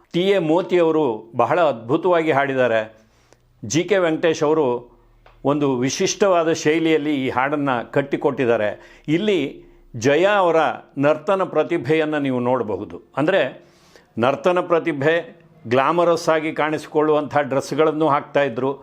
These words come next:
ಅಭಿನಯ ಪ್ರತಿಭೆಯಂತೂ ಅವರಲ್ಲಿ ಬೇಕಾದಷ್ಟಿತ್ತು. ಇದೆಲ್ಲವನ್ನು ನೋಡಿದಾಗ ಅವರು ಸ್ವಲ್ಪ ಎತ್ತರವಾಗಿದ್ದಿದ್ದರೆ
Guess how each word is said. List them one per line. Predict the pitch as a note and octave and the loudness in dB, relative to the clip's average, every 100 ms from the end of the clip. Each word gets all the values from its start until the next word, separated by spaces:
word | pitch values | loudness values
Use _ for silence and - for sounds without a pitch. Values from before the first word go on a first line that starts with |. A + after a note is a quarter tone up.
| - _ _ - | -18 _ _ -2
ಅಭಿನಯ | C3 D#3+ F3+ F#3 | 0 0 0 0
ಪ್ರತಿಭೆಯಂತೂ | F3+ E3 E3 D3 E3 D3+ F3+ E3 | 0 0 0 0 0 0 0 2
ಅವರಲ್ಲಿ | C#3+ C#3 C#3 | 2 0 -2
ಬೇಕಾದಷ್ಟಿತ್ತು. | B2 B2 B2+ D#3+ E3+ E3+ C#3+ A2+ A#2+ B2+ - - - - | -2 -2 0 0 0 -2 -6 -2 -2 -2 -6 -20 -10 -2
ಇದೆಲ್ಲವನ್ನು | B2+ C#3+ F#3 G#3+ G#3+ G3 | 0 2 2 2 2 0
ನೋಡಿದಾಗ | F3 E3 F3 D#3+ C3+ A2+ G#2 - _ _ C#3 | 0 2 2 2 2 -2 -4 -10 _ _ 0
ಅವರು | D#3 D#3+ | 2 0
ಸ್ವಲ್ಪ | - E3 A3+ A3 G#3+ B2+ G2+ - _ _ - | 0 0 0 0 0 0 -4 -14 _ _ -2
ಎತ್ತರವಾಗಿದ್ದಿದ್ದರೆ | C#3 D3 G#3+ G#3 F#3 E3+ D3 D#3 D3 B2+ D3+ B2 G#2+ - | 0 0 0 2 2 0 -2 -2 -2 0 2 0 -4 -14